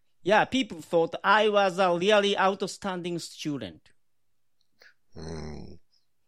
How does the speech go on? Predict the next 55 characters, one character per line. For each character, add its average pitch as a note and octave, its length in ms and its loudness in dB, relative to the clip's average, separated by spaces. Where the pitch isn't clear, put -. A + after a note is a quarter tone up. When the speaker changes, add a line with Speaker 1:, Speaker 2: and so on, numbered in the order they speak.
Speaker 2:
な G#2 80 -8
ん - 20 -6
か E2+ 60 -6
特 G#2+ 220 -8
別 G2+ 240 -4
な、 F2+ 260 -8
ア A2+ 100 -4
ウ C3+ 80 -4
ト B2+ 140 -6
ス - 80 -8
タ C3 160 0
ン G#2+ 120 -4
デ D#2+ 80 -12
ィ C2+ 100 -14
ン - 40 -12
グ、 C#2 220 -16
特 F2+ 240 -8
別、 D2+ 120 -18
特 F2+ 200 -8
別 D#2 260 -8
み - 120 -14
た - 100 -14
い - 100 -14
な。 - 140 -18
Speaker 1:
う A#2+ 60 -14
ん A#2+ 40 -10
う A#2 40 -10
ん。 G#2+ 160 -6
Speaker 2:
も G2 60 -4
う - 20 -10
際 F#2+ 240 0
立 F#2 120 2
っ F2+ 100 -6
た D#2 120 -10
み - 60 -6
た A2+ 60 -2
い - 40 -4
な。 - 60 -14
Speaker 1:
や - 80 -16
っ、 - 40 -6
や A2+ 80 -4
っ、 - 20 -10
や - 0 -
っ、 - 20 -12
う C3 60 -2
ん A2 80 -2
ふ B2 80 -2
ん。 G3 160 0
Speaker 2:
う E2+ 120 -8
ん。 D2 160 -12
も D#2+ 460 -8
う、 - 40 -16
な D#2+ 80 -12
ん - 40 -18
か、 - 240 -14